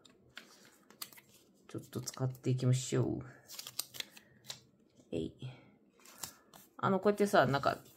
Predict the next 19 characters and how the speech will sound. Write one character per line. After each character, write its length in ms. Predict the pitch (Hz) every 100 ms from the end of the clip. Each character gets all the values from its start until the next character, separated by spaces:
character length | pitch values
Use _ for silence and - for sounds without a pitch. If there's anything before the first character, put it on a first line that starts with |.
| -
あ 100 | 185
い-、 100 | - -
間 300 | 196 214 208
が 80 |
空 80 | 196
い 40 | 208
て 120 | 208
る 60 | 202
じ 80 | -
ゃ 20 |
な 180 | - -
い？ 80 | 180 -
だ、 120 | 185
そ 160 | - 226
れ 180 | 302 330
を 420 | 381 262 143 - -
適 280 | 170 165 -
当 200 | 208 196
に 340 | 196 196 -